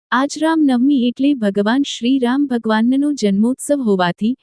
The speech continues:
મુન્દ્રા નગરજનોમાં ખૂબ ઉત્સાહ અને ઉમંગ જોવા મળી રહ્યો છે. કપિલ વ્યાસ સાથે શિરાજ મલેક, ન્યૂઝ ઇલેવન ગુજરાત,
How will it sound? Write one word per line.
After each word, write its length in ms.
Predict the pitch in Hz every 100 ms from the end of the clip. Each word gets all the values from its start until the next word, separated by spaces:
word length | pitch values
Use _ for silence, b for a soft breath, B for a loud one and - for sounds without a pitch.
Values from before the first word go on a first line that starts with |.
| _ -
મુન્દ્રા 420 | 214 226 254 311
નગરજનોમાં 760 | 311 269 277 277 262 262 262 269
ખૂબ 340 | - 233 254
ઉત્સાહ 480 | 233 - - 247 277
અને 180 | 277 269
ઉમંગ 380 | 196 196 269 285
જોવા 280 | 202 190 240
મળી 320 | 320 302 254
રહ્યો 280 | 214 190 185
છે. 340 | - 190 170 - _ _ _ _ _ _ -
કપિલ 360 | 240 320 339
વ્યાસ 260 | 277 262 294 -
સાથે 300 | 285 294 320
શિરાજ 420 | - 214 196 208 -
મલેક, 380 | 208 190 185 - _ -
ન્યૂઝ 300 | 220 269 311 269
ઇલેવન 460 | 240 233 254 294
ગુજરાત, 480 | 226 196 - 190